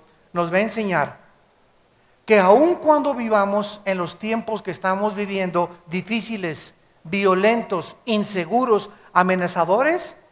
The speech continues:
esta es la lección que nos enseña el libro de Habacuc. Debemos aprender a esperar y a seguir confiando en las promesas de Dios.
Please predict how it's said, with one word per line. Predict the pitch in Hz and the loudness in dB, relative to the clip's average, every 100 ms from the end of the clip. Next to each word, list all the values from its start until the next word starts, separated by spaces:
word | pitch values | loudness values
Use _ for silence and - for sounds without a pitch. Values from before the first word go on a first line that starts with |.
| _ _ _ _ - | _ _ _ _ -6
esta | 226 285 | -4 0
es | |
la | 285 | 0
lección | 277 208 - 247 226 | 0 -6 -2 0 2
que | 226 190 | 0 -2
nos | 185 | -2
enseña | 196 180 226 196 190 202 _ _ - | -6 -4 -4 -2 -4 -6 _ _ -6
el | 180 | -2
libro | 190 190 180 | 0 0 0
de | 170 | -2
Habacuc. | 165 - 165 - _ _ _ _ _ _ | -4 -8 -10 -10 _ _ _ _ _ _
Debemos | 151 170 202 233 220 | -2 0 0 0 0
aprender | 220 214 190 190 190 - - | 2 0 0 -2 -2 -10 -6
a | 160 | -6
esperar | 160 - 170 165 175 - - _ _ _ _ _ _ _ _ _ _ _ _ _ | -6 -8 -2 0 0 -2 -16 _ _ _ _ _ _ _ _ _ _ _ _ _
y | 185 | 2
a | 185 | 2
seguir | 208 196 220 339 370 | 2 0 4 4 4
confiando | 320 302 247 247 220 190 170 143 - _ _ _ _ _ _ _ | 4 4 2 -2 -2 -2 -2 -6 -8 _ _ _ _ _ _ _
en | 165 156 | -6 -6
las | 147 | -6
promesas | 170 160 175 165 190 | -6 -4 -6 -6 -6
de | 180 | -6
Dios. | 156 139 123 - - | -8 -10 -12 -18 -20